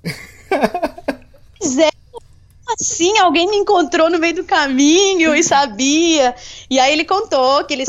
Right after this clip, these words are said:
Speaker 2: tinham ido pra, pra, pra Cusco, eles foram pra Machu Picchu, eles foram
Speaker 1: É.
Speaker 2: de carro.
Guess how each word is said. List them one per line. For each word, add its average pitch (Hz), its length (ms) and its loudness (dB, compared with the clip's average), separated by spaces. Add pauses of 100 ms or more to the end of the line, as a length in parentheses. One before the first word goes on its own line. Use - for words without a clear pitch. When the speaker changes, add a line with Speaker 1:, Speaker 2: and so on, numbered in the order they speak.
(120)
Speaker 2:
tinham 247 280 -2
ido 233 240 -2
pra, 214 680 2 (180)
pra, 196 380 0 (580)
pra 240 140 0
Cusco, 233 540 -2
eles 320 160 -2
foram 226 160 -6
pra 220 140 -2
Machu 214 240 -4
Picchu, 214 380 -10
eles 233 140 -14
foram 220 140 -2
Speaker 1:
É. 220 40 0
Speaker 2:
de 226 100 -4
carro. 262 640 2